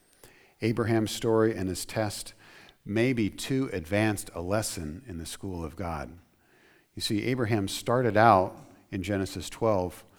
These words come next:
with the baby steps of faith. And some of you may be more in a Genesis twelve frame of mind than in this Genesis twenty-two.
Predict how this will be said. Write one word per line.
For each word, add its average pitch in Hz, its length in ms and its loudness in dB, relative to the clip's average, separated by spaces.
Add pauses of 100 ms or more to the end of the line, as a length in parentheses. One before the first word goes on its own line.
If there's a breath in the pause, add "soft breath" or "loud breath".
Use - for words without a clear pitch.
(120 soft breath)
with 107 160 -4
the 95 100 -4
baby 120 340 2
steps - 360 -4
of 82 80 -10
faith. 101 540 -2 (340 soft breath)
And - 120 -12
some 123 160 0
of 104 120 0
you 104 120 2
may 98 180 2
be 98 300 0
more 107 320 -2
in 95 60 -2
a 90 60 -4
Genesis 104 520 -4
twelve 131 400 2
frame 92 260 -4
of 82 140 -6
mind 80 440 -4 (540 soft breath)
than 95 160 -2
in 90 100 -2
this 90 180 -6
Genesis 85 500 -6
twenty-two. 80 720 -8